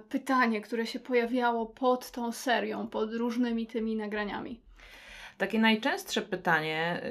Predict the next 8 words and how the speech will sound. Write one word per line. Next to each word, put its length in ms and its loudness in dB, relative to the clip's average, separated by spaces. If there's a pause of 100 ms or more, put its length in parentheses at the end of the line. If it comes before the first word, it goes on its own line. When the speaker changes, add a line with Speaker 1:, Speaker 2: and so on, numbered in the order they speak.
(120)
Speaker 2:
czy 120 -4
też 420 0
można 340 0
powiedzieć 600 -8
wątpliwość, 720 -2
to 100 0
jest 280 2
to, 180 4